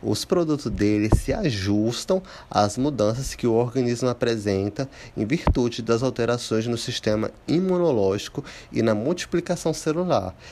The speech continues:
que interferem no equilíbrio e no funcionamento do organismo como um todo, degradando a qualidade de vida e a autoestima dessas pessoas.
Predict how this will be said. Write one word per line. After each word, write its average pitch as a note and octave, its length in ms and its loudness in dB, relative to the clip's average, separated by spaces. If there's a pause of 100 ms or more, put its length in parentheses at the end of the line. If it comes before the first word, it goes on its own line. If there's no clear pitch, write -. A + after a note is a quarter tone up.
(140)
que - 140 -2
interferem G2+ 680 0
no G2 120 0
equilíbrio A2 680 0
e D#3 80 -2
no D#3 140 0
funcionamento G3+ 920 -2
do C#3 100 2
organismo B2 560 0 (280)
como B2 260 2
um G3 40 -2
todo, G2 520 0 (280)
degradando G#2 760 0 (260)
a G2+ 120 0
qualidade A#2+ 760 2
de A#2+ 140 -2
vida G#2 540 0
e G#2+ 160 2
a G2+ 40 4
autoestima A#2+ 600 0
dessas A2+ 340 -4
pessoas. - 800 -4